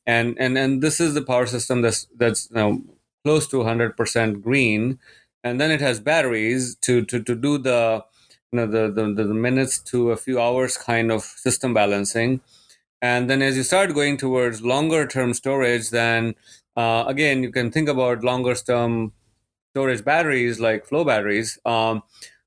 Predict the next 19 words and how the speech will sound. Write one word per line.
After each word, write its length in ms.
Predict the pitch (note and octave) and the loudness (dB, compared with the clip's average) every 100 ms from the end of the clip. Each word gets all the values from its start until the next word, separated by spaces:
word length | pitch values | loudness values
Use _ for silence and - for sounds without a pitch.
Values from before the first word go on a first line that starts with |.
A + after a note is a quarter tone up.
| _ | _
but 340 | C3 B2+ B2 B2 | -2 2 2 0
if 140 | B2 | -6
you 80 | C#3 | -2
start 220 | F3 F#3+ | 0 0
going 260 | E3+ D#3+ D3+ | 2 2 2
into 180 | C#3+ A#2+ | 0 -2
days 840 | G#2+ A#2+ C#3 D#3+ C3 A#2 A2 G#2+ | 0 0 2 2 2 0 0 -2
and 120 | A2+ | -2
months 460 | A2 A#2 C3+ C#3+ - | 0 2 2 2 -2
kind 280 | - A#2+ A#2 | 0 0 0
of 80 | G#2+ | -2
storage, 560 | - D#3 B2+ A#2 A2 - _ _ _ _ | -2 0 2 0 -4 -16 _ _ _ _
then, 720 | C3 C3+ C3+ C3+ C3+ C3+ B2 | -4 0 2 2 0 -2 0
then 260 | B2 B2+ B2 | 0 0 0
the 280 | B2 A#2+ A#2+ | 2 2 2
next 400 | B2 C3 - A#2+ | 0 -2 -4 -4
big 300 | A#2+ C3 B2 | 0 0 0
kind 300 | - B2+ B2 | -2 0 2
of, 160 | A#2+ | 0